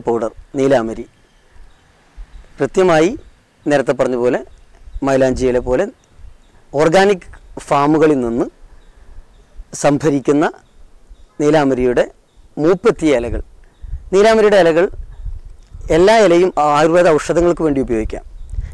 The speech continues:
കളറിങ്ങിന് വേണ്ടി ഉപയോഗിക്കുമ്പോൾ പണ്ട് കാലത്ത് നീലം ഉണ്ടാക്കാൻ ഉപയോഗിച്ചിരുന്ന ചെടിയാണിത്. വസ്ത്രങ്ങൾക്ക് കളർ കൊടുക്കാൻ വേണ്ടി ഉപയോഗിച്ചിരുന്ന ചെടിയാണ്. യഥാർത്ഥ കളർ ലഭിക്കണമെങ്കിൽ അതിൻ്റെ മൂത്ത ഇലകൾ വേണം പ്രോസസ്സ് ചെയ്യണം. അതിന്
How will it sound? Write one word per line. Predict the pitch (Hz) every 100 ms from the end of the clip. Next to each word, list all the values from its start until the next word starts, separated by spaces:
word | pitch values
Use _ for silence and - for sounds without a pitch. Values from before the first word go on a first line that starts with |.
| - -
കളറിങ്ങിന് | 185 226 262 233
വേണ്ടി | 170 156
ഉപയോഗിക്കുമ്പോൾ | 131 123 123 120
പണ്ട് | 135
കാലത്ത് | 147 143 135 147
നീലം | 139 151 156
ഉണ്ടാക്കാൻ | 139 135 143
ഉപയോഗിച്ചിരുന്ന | 127 135 123 135 135 131
ചെടിയാണിത്. | 120 127 117 147 _ - - _ -
വസ്ത്രങ്ങൾക്ക് | 143 - 185 185 180
കളർ | 151 151
കൊടുക്കാൻ | 139 147 139
വേണ്ടി | 127
ഉപയോഗിച്ചിരുന്ന | 120 123 117 123 113
ചെടിയാണ്. | 117 117 123 - - - 170
യഥാർത്ഥ | 202 220 214
കളർ | 190 185 190
ലഭിക്കണമെങ്കിൽ | 147 147 160 135 120 196 - _ -
അതിൻ്റെ | 175 185
മൂത്ത | 185 226 254
ഇലകൾ | 180 143 135
വേണം | 135 156
പ്രോസസ്സ് | 127 - 139
ചെയ്യണം. | 123 95 - _ - _ -
അതിന് | -